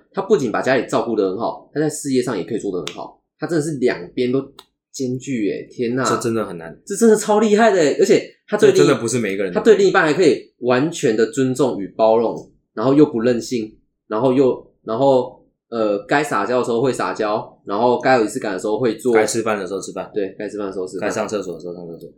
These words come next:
Speaker 1: 该上床的时候，哦，不对，不是，反正就是，我觉得顾佳她真的是全面精通欸。
Speaker 2: 我知道顾里。
Speaker 1: 顾里是谁？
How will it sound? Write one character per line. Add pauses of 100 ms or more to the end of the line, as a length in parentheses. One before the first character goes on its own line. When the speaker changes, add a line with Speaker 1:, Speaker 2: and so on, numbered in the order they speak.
Speaker 1:
该
上
床
的
时
候，
哦，
不
对，
不
是，
反
正
就
是， (240)
我
觉
得
顾
佳
她
真
的
是 (1700)
全
面
精
通
欸。
Speaker 2:
我
知
道
顾
里。 (640)
Speaker 1:
顾
里
是
谁？